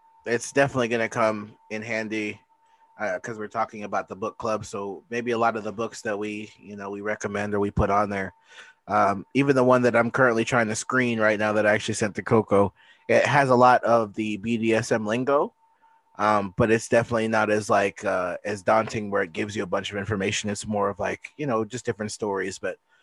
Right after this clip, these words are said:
um, you're gonna wanna know, obviously, what some of that lingo or some of the lingo that we're talking about. So,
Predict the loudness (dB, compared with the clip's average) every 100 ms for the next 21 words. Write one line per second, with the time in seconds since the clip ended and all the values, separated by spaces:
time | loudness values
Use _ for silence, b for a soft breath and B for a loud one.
0 | b b b -4 -2 0 -2 -8 -16 _
1 | _ _ _ _ _ _ -10 -2 2 4
2 | 6 4 6 8 8 4 4 4 6 2
3 | 4 2 4 2 0 2 2 2 0 0
4 | 2 2 2 0 -2 0 2 4 2 0
5 | 0 0 0 -2 0 0 -2 -12 -6 -6
6 | -6 -10 -12